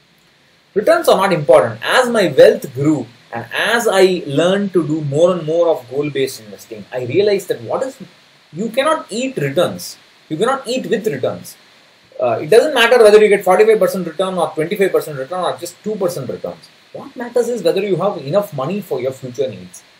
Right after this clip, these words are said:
So, if you change from your, uh, change your perspective from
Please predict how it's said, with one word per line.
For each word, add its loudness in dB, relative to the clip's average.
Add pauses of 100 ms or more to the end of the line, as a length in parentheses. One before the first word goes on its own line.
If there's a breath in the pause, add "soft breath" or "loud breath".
(140)
So, -2 (760)
if -10
you -6 (580)
change -2
from 2
your, 4
uh, 4
change -2
your 2
perspective -2
from -2